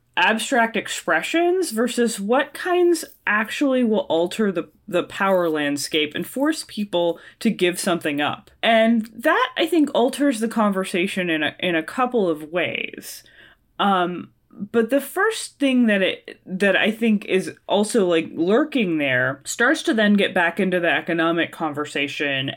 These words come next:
and the corporate conversation and some of the issues that Lee brought up,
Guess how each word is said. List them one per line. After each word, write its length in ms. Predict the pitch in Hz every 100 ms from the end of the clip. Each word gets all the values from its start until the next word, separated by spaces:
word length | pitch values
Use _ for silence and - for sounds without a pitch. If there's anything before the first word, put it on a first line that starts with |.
| -
and 380 | 151 147 143 147
the 60 |
corporate 480 | - 202 185 175 -
conversation 800 | 175 165 151 - 151 139 143 143
and 100 | -
some 140 | 170
of 40 | 156
the 140 | -
issues 240 | 156 160 147
that 160 | -
Lee 140 | 214 262
brought 240 | 196 147
up, 180 | -